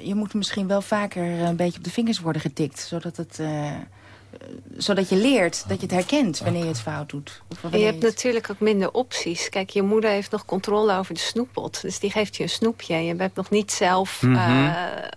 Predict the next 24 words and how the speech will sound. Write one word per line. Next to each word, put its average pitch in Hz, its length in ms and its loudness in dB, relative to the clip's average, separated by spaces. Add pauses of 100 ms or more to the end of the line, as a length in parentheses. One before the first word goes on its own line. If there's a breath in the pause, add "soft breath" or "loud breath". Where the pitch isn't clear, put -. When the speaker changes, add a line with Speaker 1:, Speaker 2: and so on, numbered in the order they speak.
(120)
Speaker 2:
dat 196 200 -10
je 131 60 0
Speaker 3:
Ja. 139 80 4
Speaker 2:
daar 127 100 2
wel 190 120 0
of 190 120 -8
niet 190 180 -6
een 180 60 -12
snoepje 240 380 -6
uitpakt. 175 520 -8 (520 loud breath)
En 190 160 0
ook 190 100 0
het 185 100 -6
maken 190 320 2
van 180 120 -2
huiswerk 196 540 0
is 190 120 -8
iets 175 200 -4
wat 185 160 -6
je - 60 -16
toch - 220 -4
pas 190 220 0
iets 180 180 -4
later 190 680 2